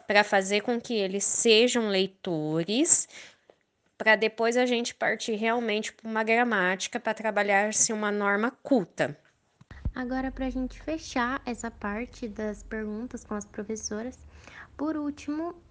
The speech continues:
Speaker 2: é, eu queria perguntar, professora, é, de uma forma geral, qual a maior dificuldade do aluno em relação às normas da língua portuguesa?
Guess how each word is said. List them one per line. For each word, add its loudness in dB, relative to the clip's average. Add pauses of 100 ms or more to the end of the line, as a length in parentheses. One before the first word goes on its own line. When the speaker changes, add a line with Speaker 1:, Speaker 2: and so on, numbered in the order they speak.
(140)
Speaker 2:
é, -4
eu -6
queria -6
perguntar, -6 (160)
professora, -8 (840)
é, -6
de -6
uma -2
forma -4
geral, -2
qual -6
a -4
maior -4
dificuldade -8
do -6
aluno -6
em -6
relação -8
às -8
normas -4
da -6
língua -4
portuguesa? -8